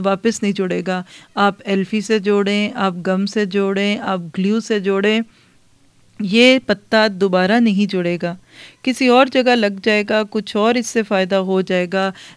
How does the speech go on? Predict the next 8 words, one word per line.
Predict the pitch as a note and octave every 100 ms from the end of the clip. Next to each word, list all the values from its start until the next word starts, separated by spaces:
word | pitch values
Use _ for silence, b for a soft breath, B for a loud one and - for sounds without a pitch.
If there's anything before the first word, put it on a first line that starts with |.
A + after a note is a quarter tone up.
| -
लेकिन | F#3 G3+ F#3+
ये | F#3+
पत्ता | F#3 F3+ - F#3+ F#3+
जो | F#3
है | F#3 F#3+ F#3 F#3 B B _
दोबारा | F3+ F3 F3 F#3
नहीं | F3+ F3
लगेगा। | E3 E3 D#3+ E3+